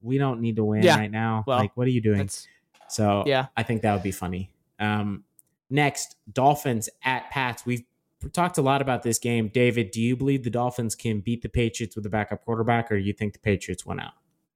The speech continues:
Speaker 2: Well, I, something to note, I just realized the lines flipped minus two New England that quick without Tua m-, sounds like he might be out with the line flipping like that. Um,
Speaker 1: Okay.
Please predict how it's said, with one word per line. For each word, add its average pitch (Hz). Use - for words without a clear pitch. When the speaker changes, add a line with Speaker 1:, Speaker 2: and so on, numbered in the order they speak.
Speaker 2:
Well, 160
I, 151
something 202
to 160
note, 170
I 151
just 151
realized 135
the 156
lines 165
flipped -
minus 156
two 165
New 139
England 131
that 135
quick -
without 143
Tua 180
m-, 143
sounds 156
like 143
he 139
might 143
be 127
out 131
with -
the 135
line 131
flipping 139
like 113
that. 117
Um, 120
Speaker 1:
Okay. 123